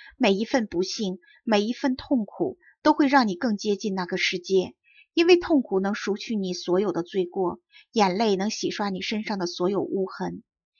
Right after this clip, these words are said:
你每一天都要做得比前一天更好，要让自己成为一个更具爱心的人。每一天早晨，你都要对自己说，“今天我要做更多的好事，要让我的父母、同学、老师、兄弟，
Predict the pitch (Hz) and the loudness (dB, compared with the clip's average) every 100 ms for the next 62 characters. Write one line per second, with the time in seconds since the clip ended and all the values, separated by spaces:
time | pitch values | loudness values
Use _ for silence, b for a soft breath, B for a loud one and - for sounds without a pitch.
0 | b b b b 277 277 185 226 - 226 | b b b b 8 8 8 2 -2 -2
1 | 214 233 226 196 214 202 180 185 175 - | 0 0 2 2 2 2 2 -2 -4 -2
2 | 185 208 - 208 208 247 196 - - - | -2 -2 -4 -4 -2 -4 -6 -6 -6 -8
3 | _ B B B - 330 320 311 262 196 | _ B B B 6 6 6 4 -2 -2
4 | - 196 208 196 190 190 196 226 214 214 | -2 -4 0 0 2 0 0 0 -4 -4
5 | - 208 196 - 214 202 185 170 - - | -2 -2 -2 -4 -2 -2 -2 -4 -6 -14
6 | _ _ _ - 226 - 262 269 254 190 | _ _ _ 0 0 2 2 0 0 -2
7 | 180 208 185 - b b 240 226 294 294 | -4 -6 -8 -10 b b -2 4 4 6
8 | 262 233 196 208 - 175 - 185 185 - | 4 0 -6 -8 -8 -8 -2 -2 -2 -6
9 | _ _ _ _ - 233 - 196 277 - | _ _ _ _ -2 -2 0 -2 -2 -8
10 | b b 208 226 240 247 214 262 220 220 | b b 6 6 6 2 0 0 -2 -2
11 | 208 190 - - - - 170 - B B | -2 -4 -6 -6 -4 -4 -6 -10 B B
12 | B 311 302 262 185 196 - 262 208 170 | B 6 8 6 4 2 -2 -2 -2 -4
13 | - _ - 202 220 - 175 190 - 190 | -8 _ -8 -6 -4 -2 0 0 -2 -2
14 | 180 - - 208 233 - 254 247 240 185 | -2 -2 -4 -4 -6 -4 0 0 0 -2